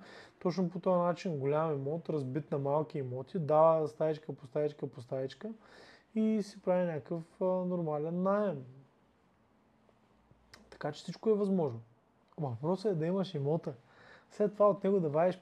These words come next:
пари, всичко е възможно. Ти може този имот да го разбиеш с общ коридор и всяка от тия стаечки да я направиш готина, нали, използване на общата баня и такива неща, и пак да ги пускаш на Airbnb с общо ползване на баня и туалетна по петнайсет евро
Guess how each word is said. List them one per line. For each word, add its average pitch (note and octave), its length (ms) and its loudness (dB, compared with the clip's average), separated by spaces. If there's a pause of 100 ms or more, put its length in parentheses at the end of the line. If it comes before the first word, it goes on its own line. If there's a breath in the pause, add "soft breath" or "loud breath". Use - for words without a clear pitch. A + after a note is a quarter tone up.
пари, E3+ 180 -2
всичко E3+ 300 -8
е E3+ 40 0
възможно. C3+ 400 -6
Ти G3+ 140 -10
може G#3 220 0
този G#3+ 240 0
имот G3 180 0
да G#3 80 0
го G3 160 2
разбиеш D#3 440 -4 (320 loud breath)
с D3+ 300 -4
общ D#3+ 240 -2
коридор D3+ 520 0 (300 loud breath)
и D3 80 -6
всяка D#3 320 -4
от D#3 160 -6
тия D#3+ 180 -4
стаечки D3+ 460 -2
да D#3 120 0
я D3 60 -2
направиш C#3 540 -4 (340 loud breath)
готина, C#3 540 -2
нали, B2+ 220 -6
използване D3+ 560 -2
на C#3 80 -4
общата C#3+ 300 -4
баня C#3 360 -6
и - 80 -8
такива - 200 -10
неща, D3+ 200 -6
и - 20 -2
пак D#3 260 -2
да E3+ 100 0
ги D#3 80 -4
пускаш - 400 -10
на D3 80 -4
Airbnb C#3+ 680 -4
с C#3+ 360 -14 (460)
общо - 380 -6
ползване C#3+ 340 0
на C3+ 100 -6
баня C#3 280 -6
и C3 120 -6
туалетна C3+ 420 -8
по C3 80 -16
петнайсет C#3 540 -8
евро C#3 240 -2